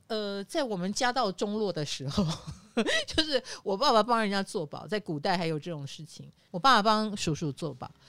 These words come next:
结果叔叔还不出那笔钱，我们家就有一层要卖掉，因为我们本来是透天厝，整层四层楼都是我们的，但其中有一层要卖掉，为了帮叔叔还债。那我妈妈就舍不得啊，她就会拼命的想要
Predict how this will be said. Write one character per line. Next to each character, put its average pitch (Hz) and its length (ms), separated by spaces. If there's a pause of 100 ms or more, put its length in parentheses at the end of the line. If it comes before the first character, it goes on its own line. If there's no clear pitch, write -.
(140)
结 254 140
果 233 180 (320)
叔 202 200
叔 196 120
还 170 220
不 185 80
出 185 140
那 185 160
笔 151 100
钱， 131 300
我 151 100
们 160 140
家 185 180
就 180 160
有 151 120
一 254 120
层 - 260
要 170 140
卖 160 220
掉， 170 160
因 202 60
为 233 40
我 226 40
们 208 40
本 180 100
来 147 100
是 160 60
透 170 220
天 156 240
厝， - 380 (840)
整 185 240
层 185 520
四 - 340
层 165 180
楼 156 160
都 165 120
是 170 100
我 151 160
们 120 160
的， 165 100
但 247 160
其 202 200
中 208 100
有 180 100
一 - 100
层 170 220
要 170 140
卖 165 220
掉， 151 200 (280)
为 220 100
了 185 100
帮 175 220
叔 147 180
叔 135 160
还 123 280
债。 147 200 (440)
那 480 120
我 247 60
妈 285 140
妈 330 120
就 330 80
舍 185 300
不 196 120
得 175 280
啊， 180 160
她 277 100
就 285 120
会 311 100 (140)
拼 320 400
命 285 180
的 196 100
想 180 180
要 196 180